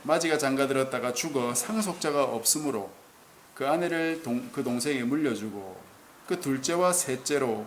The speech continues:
일곱째까지 그렇게 하다가 최후에 그 여자도 죽었나이다. 그런즉 그들이 다 그를 취하였으니 부활 때 일곱 중에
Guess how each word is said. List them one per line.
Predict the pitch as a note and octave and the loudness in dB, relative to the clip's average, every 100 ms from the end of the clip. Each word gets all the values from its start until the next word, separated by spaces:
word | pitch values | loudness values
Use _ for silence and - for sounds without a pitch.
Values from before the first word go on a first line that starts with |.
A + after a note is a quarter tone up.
| - | -6
일곱째까지 | G3+ C4 A3+ F#3 F3 E3+ D3+ | -2 -2 -2 -4 -4 -4 -4
그렇게 | C#3+ C#3 | -4 -2
하다가 | A2+ G2+ F2+ - - - - - | -4 -4 -10 -18 -20 -20 -20 -10
최후에 | - C3 B2+ C3+ D#3 D#3 D#3 | -6 -2 -2 -2 -4 -4 -4
그 | C#3+ C#3+ | 0 2
여자도 | C#3+ E3+ G3 | 2 0 -2
죽었나이다. | F3+ F3+ F3 E3 D3 C#3 C3+ B2+ A2+ B2+ - - | -4 -4 -4 -6 -6 -6 -6 -8 -10 -12 -12 -4
그런즉 | D#3+ D#3+ C#3+ - - - - | 0 2 0 -2 -14 -10 0
그들이 | A#3 A3 F#3 | 2 4 2
다 | B2 B2 C#3 E3+ | 2 4 4 4
그를 | F3+ F#3+ F3 | 4 2 2
취하였으니 | - C3+ C3+ C3 C3+ | 2 2 2 0 -2
부활 | C3+ B2+ D3 E3+ | 0 2 2 4
때 | F3 | 0
일곱 | F3 A3 F#3+ | 2 0 0
중에 | D#3+ C#3+ A#2+ | 2 0 -2